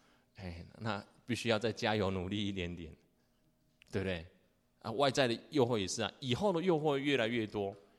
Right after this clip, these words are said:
也会越来越强，所以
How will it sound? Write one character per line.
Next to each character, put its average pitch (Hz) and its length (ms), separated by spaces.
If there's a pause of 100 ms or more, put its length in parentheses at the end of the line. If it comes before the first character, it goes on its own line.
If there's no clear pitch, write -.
(160)
也 98 100
会 120 180
越 151 240
来 110 140
越 120 220
强， 78 520 (960)
所 - 160
以 101 240